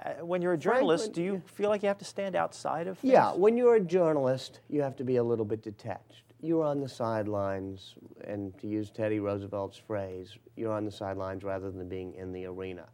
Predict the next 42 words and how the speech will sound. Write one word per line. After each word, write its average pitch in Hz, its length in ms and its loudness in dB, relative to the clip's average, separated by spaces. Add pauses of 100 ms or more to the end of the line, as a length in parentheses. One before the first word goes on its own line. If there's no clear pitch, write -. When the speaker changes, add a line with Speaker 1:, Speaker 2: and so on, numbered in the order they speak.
(300)
Speaker 2:
Now, 160 120 10
there 127 120 8
are 120 40 6
times 127 440 2
as, 107 340 -2
as 107 200 0
a 107 40 -2 (180)
journalist 104 440 -2
you 110 80 -2
really 104 180 -2
can 180 240 -2
be 107 160 -2
in 87 120 -8
the 85 120 -10
arena 85 320 -10
and 101 100 -6
be 113 100 0
very 110 260 0
involved 117 760 0 (120)
for 104 120 -10 (280)
particular 104 580 -8 (280)
things 92 280 -8
that 87 200 -12 (360)
you 98 140 -8
have 92 100 -8
a 95 80 -10
passion 131 480 -4
for. 101 220 -8 (440)
But 165 140 8
in 156 180 4
general, 180 520 2 (400)
journalists, 151 640 2 (100)
writers, 123 720 0 (120)
and 135 160 0
I 160 160 2
feel 123 460 0 (140)
this 117 220 -6
about 120 200 -2
myself, 120 640 -4
one 131 240 -2
of 117 100 -2
the 113 140 0